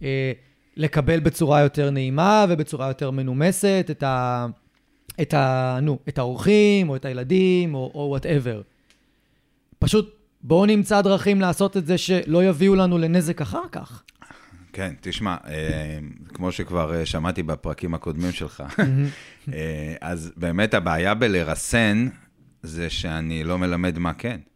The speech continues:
Speaker 2: אה, ואחד הדברים שאני עושה עם כלבים שאני יודע שיש להם פוטנציאל לאנרגיה גבוהה, כוח משמעותי,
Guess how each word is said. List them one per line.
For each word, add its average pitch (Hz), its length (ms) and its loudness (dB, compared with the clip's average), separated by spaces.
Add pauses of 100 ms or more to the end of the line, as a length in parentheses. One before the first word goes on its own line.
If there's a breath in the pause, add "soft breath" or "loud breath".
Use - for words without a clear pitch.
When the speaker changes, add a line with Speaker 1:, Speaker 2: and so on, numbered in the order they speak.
(680 soft breath)
Speaker 2:
אה, 69 60 -12 (840)
ואחד 80 840 -6
הדברים 95 480 -2
שאני 78 400 -2
עושה 85 400 -2 (180)
עם 78 160 -10
כלבים 82 460 -4
שאני 76 240 -2
יודע 80 240 -2
שיש 80 260 -8
להם 90 120 -4
פוטנציאל 78 880 -4 (840)
לאנרגיה 85 440 -4
גבוהה, 73 460 -6 (840 soft breath)
כוח 82 360 -6
משמעותי, 82 1000 -4